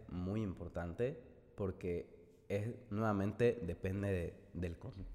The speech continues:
del contexto, digamos, ¿no? O sea, por ejemplo, yo tengo algunas amigas que es como que nunca le tienen celo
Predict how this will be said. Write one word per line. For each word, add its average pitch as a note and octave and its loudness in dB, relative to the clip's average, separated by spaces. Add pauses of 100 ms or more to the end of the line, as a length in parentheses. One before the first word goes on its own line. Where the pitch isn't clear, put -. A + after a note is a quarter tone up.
(160)
del F#2 -2
contexto, F2 -6
digamos, G2 -12
¿no? - -10
O - -20
sea, F2+ -2
por F#2 0
ejemplo, A2+ 0 (360)
yo A2 6
tengo A#2+ 2
algunas A2+ 4
amigas A2+ 2
que G2+ 4
es G2+ 0
como G#2+ 0
que F#2 -2
nunca C3+ 6
le G#2 4
tienen A2 4
celo A#2 2